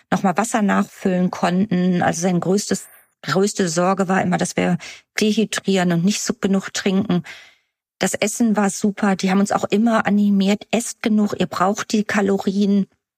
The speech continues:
Weil manchmal war man schon so erschöpft, dass man eigentlich gar keinen Hunger mehr hatte, ne? Und da wurde schon immer drauf geachtet, komm, ähm, nehmt euch die Zeit, esst, kümmert euch um euren Körper, kümmert um euch, um euch, das ist wichtig. Und das lernt man dann auch, äh, mit der Wa-,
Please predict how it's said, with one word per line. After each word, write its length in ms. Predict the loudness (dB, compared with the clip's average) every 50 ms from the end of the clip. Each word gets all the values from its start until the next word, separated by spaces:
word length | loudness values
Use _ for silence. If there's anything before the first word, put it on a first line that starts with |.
| _ _ _ _ _ -8 -2
Weil 140 | 0 2 2
manchmal 380 | 2 2 0 0 0 0 0 2
war 120 | 2 2
man 160 | 2 0 0
schon 320 | 0 -2 0 0 0 0 -2 -4 -10 -18 -18 -14 -6
so 220 | -2 0 0 0
erschöpft, 600 | 0 -2 -2 -2 -2 -2 -2 -2 -2 -4 -6 -4
dass 120 | -4 -2 0
man 140 | 0 0 0
eigentlich 320 | 0 0 0 -2 -2 -2
gar 140 | -2 -2 0
keinen 240 | 0 0 0 2 2
Hunger 260 | 2 2 4 2 2
mehr 300 | 2 2 2 2 2 0
hatte, 320 | 0 -2 -2 -2 -2 0
ne? 300 | 2 2 2 4 2 2
Und 180 | 2 2 2 0
da 120 | 0 0
wurde 140 | -2 -2 -2
schon 240 | 0 0 0 0 2
immer 160 | 2 2 2
drauf 240 | 2 0 -2 -2 -2
geachtet, 460 | -4 -4 -2 -2 -2 -2 -4 -6 -6 -4
komm, 380 | -4 -2 0 0 2 0 0 0 -2 -8 -18 -20 -20 -20 -20 _ -4
ähm, 520 | -2 0 0 0 0 0 2 2 0 0 -2 0
nehmt 260 | 0 0 0 0 0
euch 100 | -2 -2
die 140 | -2 -4 -6
Zeit, 420 | -4 -2 -2 0 0 0 -2 -2
esst, 300 | -2 -2 -2 -4 -8 -6
kümmert 260 | -2 0 2 2 2 0
euch 200 | -2 -2 -2 0
um 80 | 0 0
euren 320 | 0 0 0 0 -2 -2
Körper, 340 | -2 0 0 0 0 -2 -4
kümmert 340 | -2 0 0 0 0 0 0
um 160 | -2 -2 -2 _
euch, 240 | -2 -4 -2 -2 -2
um 140 | -2 0 0
euch, 260 | 0 0 0 0 -2
das 160 | -4 -6 -6
ist 160 | -8 -6 -4
wichtig. 340 | -2 -2 -2 -2 -2 -4 -4 -6 -14 -16 -16 -14 -6
Und 140 | -4 -2 -2
das 160 | -2 -2 0
lernt 320 | 0 2 2 2 2 2 0
man 160 | 0 0 0
dann 220 | 0 0 0 0
auch, 360 | 0 0 -2 -2 -4 -8 -6 -4
äh, 260 | -2 -2 -2 -2 -2
mit 180 | -2 -2 -2
der 160 | -2 -2 -2 -2
Wa-, 140 | -2 -4